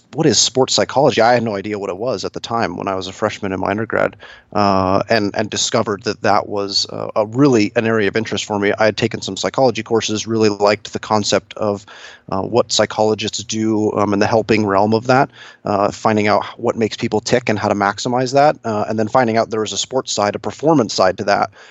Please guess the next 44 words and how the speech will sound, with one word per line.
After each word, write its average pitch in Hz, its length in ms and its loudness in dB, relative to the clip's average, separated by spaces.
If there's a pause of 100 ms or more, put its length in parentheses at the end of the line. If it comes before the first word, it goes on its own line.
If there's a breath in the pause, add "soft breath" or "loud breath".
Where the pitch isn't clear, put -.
(140 loud breath)
Um, 104 280 0
how 131 180 2
do 127 80 2
we 107 160 -6
maximize 104 680 -2
human 120 440 0
performance 107 480 0
from - 160 -2
a 95 100 4
mental 113 360 2
standpoint 101 580 -2
rather 101 220 2
than 95 120 -4
just 101 220 -4
a 90 60 -2
physical 107 400 -2
standpoint, 104 580 -2 (400 loud breath)
uh, 92 400 2
was 101 220 -2
really 117 280 4
fascinating. 104 720 -2 (340 loud breath)
Uh, 104 200 -6
one 127 180 2
of 135 40 4
the 123 60 4
ways 110 160 4
that 98 120 0
I, 95 160 0 (100)
that 107 100 2
I 95 60 4
sell 107 500 0 (200 soft breath)
sports - 320 0
psychology, 104 440 0
performance 131 440 2
psychology 107 400 0
to 101 80 0
people 101 380 2
is, 98 180 0 (380 loud breath)
uh, - 360 0
I, - 60 4
I 101 200 2
ask 117 260 0
them, 104 340 -8
"What 127 240 0